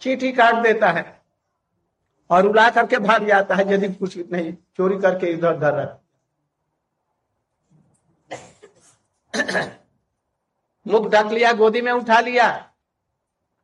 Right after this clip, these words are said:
और जब जशोदा मैया के घर में गई, "सखी, सखी, सखी री, ये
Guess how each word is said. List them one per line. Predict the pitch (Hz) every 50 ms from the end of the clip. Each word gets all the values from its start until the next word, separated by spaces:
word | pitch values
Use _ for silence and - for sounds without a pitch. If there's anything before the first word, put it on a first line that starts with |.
| _ -
और | 175
जब | 165 160 196 196 196 -
जशोदा | - 190 190 190 208 214 214 208
मैया | 214 233 226 233 226 220
के | 220 220 220
घर | 208 208 208 208
में | 214 214 202
गई, | 202 196 190 196 - - _ _
"सखी, | - - - 214 214 220 240 254 262 269 254 - _
सखी, | _ - 220 202 233 240 240 233 240 - - _ _ _ _
सखी | - 220 214 214 254 240 214
री, | 202 196 185 175 - - - _ _ _ _ _ _ _ _ _ _ _ _ _ _ _ -
ये | 196 220